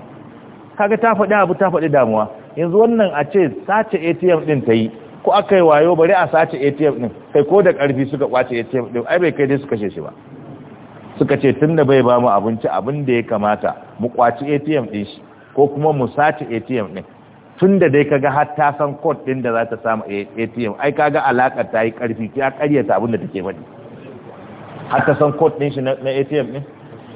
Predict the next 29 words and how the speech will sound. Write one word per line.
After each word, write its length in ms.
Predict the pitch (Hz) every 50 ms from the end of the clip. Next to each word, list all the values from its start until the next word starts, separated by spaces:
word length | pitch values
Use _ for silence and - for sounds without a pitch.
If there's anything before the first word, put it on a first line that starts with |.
| - - - - - - - - - - - - - - - - - -
Ya 140 | 131 139
aka 140 | 165 - 151 139
yi, 140 | 120 107 -
ya 140 | 120 135 143 135 123
yadda 160 | 110 104 123 120
har 100 | 123 120 -
ta 80 | 131 110
san 120 | 127 127 120
code 200 | - 135 120 -
ɗin? 100 | 110 110 101 - - - - - - - - - - - - - - - - - -
A 40 | 123
can 180 | - 185 185
ta 100 | - -
ya 120 | 160 160 160
sha 160 | - - 139
ba 160 | 170 185 180
ta 100 | 180 170
ma 120 | 151 151 151
ya 60 | 143
ce 140 | - 143 143
su 120 | 147 123 107
cire. 280 | - 190 185 165 120 - - - - - - - - - - - - - - - - - - - - -
Har 100 | - 165 -
ta 140 | - 185 175
sani, 240 | - 202 190 170 139 - - - - - - - -
ta 120 | 170 170 160
san 120 | 185 175 151
code 180 | - 196 185 - 151
ɗin. 100 | 151